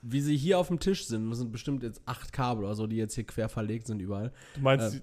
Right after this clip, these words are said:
Speaker 2: die, die sind nicht quer verlegt, die sind einfach auf den Tisch gelegt?
Speaker 1: Ja, ähm, ich muss ehrlich sagen, das ist auch irgendwie alles Zufall.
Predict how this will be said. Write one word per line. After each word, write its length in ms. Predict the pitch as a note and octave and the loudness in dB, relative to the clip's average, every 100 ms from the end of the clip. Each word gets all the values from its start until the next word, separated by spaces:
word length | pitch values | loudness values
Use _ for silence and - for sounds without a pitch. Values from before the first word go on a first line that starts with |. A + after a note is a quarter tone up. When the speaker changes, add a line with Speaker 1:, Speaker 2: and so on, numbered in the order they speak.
| - | -6
Speaker 2:
die, 40 | |
die 80 | C#3 | -2
sind 160 | C3 F3+ | 2 2
nicht 180 | E3+ - | 0 0
quer 240 | D3+ D#3+ | 4 4
verlegt, 380 | D#3+ C#3+ E3 - | 4 4 2 0
die 60 | C#3 | 0
sind 160 | D3 | 2
einfach 240 | D3 D3 D3+ | 2 2 2
auf 80 | |
den 140 | C#3+ C3 | 0 0
Tisch 260 | - D3 | 0 0
gelegt? 440 | - B2+ C3 C#3+ - _ | -2 -4 -4 -10 -16 _
Speaker 1:
Ja, 480 | - G#2+ A#2 C3 - _ _ | -4 0 2 0 -4 _ _
ähm, 260 | A2+ A2 - _ | -2 -2 -4 _
ich 100 | A#2 | -2
muss 160 | A2+ A#2+ | 2 2
ehrlich 220 | G#2 A#2 | 2 0
sagen, 320 | A2+ A#2 A#2 | 0 0 0
das 120 | A#2 G#2+ | -2 -4
ist 80 | |
auch 200 | G2 G#2 G2 | -6 -6 -6
irgendwie 300 | A#2 A2+ A2 | -4 -2 0
alles 260 | A2 - | 0 -2
Zufall. 460 | - G#2+ - G2 | -4 -4 -4 -4